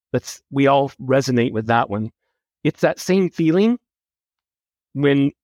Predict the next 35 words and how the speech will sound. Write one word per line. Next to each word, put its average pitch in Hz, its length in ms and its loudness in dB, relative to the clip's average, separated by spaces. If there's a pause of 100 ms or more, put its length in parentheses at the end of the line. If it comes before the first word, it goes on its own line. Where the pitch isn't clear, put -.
people 151 320 0
work 170 200 0
for - 120 -2
you 107 200 -8 (220)
and 123 200 0
they 123 240 0 (140)
answer 160 280 0
to - 180 -8
you 107 180 -2 (100)
and 120 200 0
you, 123 240 2 (260)
you're 127 160 0
like 123 320 0 (320)
a 117 100 0
sh-, - 180 -8 (180)
a 113 60 -6
shepherd - 520 -2 (140)
of 123 140 -6
the 120 80 -2
sheep, 131 320 -4 (440)
right? 123 240 0
It's - 100 -8
your 131 120 2
duty 131 360 0
to 113 100 0
make 120 180 2
sure 135 160 0
they 120 100 2
get 120 220 -2
food 135 240 0
and 110 120 2
water 110 280 2
and 101 120 0
stay 110 180 -2
safe. 107 400 -6